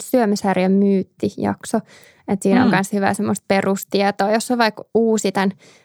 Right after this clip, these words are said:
Speaker 1: aiheen äärellä ja, ja haluaa oppia, oppia uutta. Mutta hyvät hyvät suositukset,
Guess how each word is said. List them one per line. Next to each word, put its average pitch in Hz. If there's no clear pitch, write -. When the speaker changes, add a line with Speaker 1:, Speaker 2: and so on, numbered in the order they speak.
Speaker 1:
aiheen 190
äärellä 196
ja, 226
ja 202
haluaa 190
oppia, 208
oppia 208
uutta. 214
Mutta 208
hyvät 233
hyvät 226
suositukset, 202